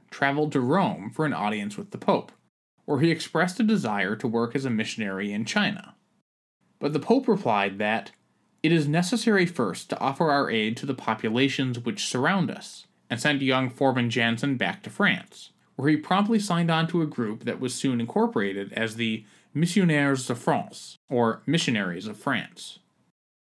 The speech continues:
This project had the explicit backing of Louis the eighteenth, who gave it legal status, his blessing,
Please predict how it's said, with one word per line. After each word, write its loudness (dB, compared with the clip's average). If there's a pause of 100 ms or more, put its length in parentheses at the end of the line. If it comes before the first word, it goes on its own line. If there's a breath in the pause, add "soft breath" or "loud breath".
(260)
This 2
project 0
had 2
the 4
explicit -2
backing 0
of -6
Louis 2
the 0
eighteenth, -6 (300)
who -2
gave 2
it -4
legal -4
status, -2
his -10
blessing, 0